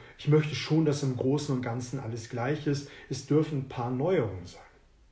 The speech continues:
Und dann zeigst du ihm nur drei, vier Neuerungen, mehr nicht. Das will er gar nicht wissen, das ist auch gar nicht entscheidungsrelevant. Wenn du ihm zu viele Neuigkeiten zeigen würdest, dann würde er sagen, „Nee, das ist nicht mein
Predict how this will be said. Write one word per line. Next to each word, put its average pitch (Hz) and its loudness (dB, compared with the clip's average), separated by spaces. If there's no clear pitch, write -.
Und 135 -6
dann 196 -2
zeigst - -6
du 175 -8
ihm 160 -2
nur 160 0
drei, 151 -2
vier 175 -4
Neuerungen, 165 -2
mehr 165 0
nicht. 226 -4
Das - -8
will 262 -2
er 247 0
gar 202 0
nicht 156 -6
wissen, 196 -4
das 147 -2
ist 196 -8
auch 170 -4
gar 175 -2
nicht 196 -4
entscheidungsrelevant. 170 -6
Wenn 190 6
du 220 4
ihm 185 -4
zu - -2
viele 285 -2
Neuigkeiten 208 -2
zeigen 196 -4
würdest, 110 -2
dann 143 2
würde 190 6
er 165 4
sagen, 151 -2
„Nee, 139 2
das - -12
ist - -12
nicht 151 -6
mein 143 -4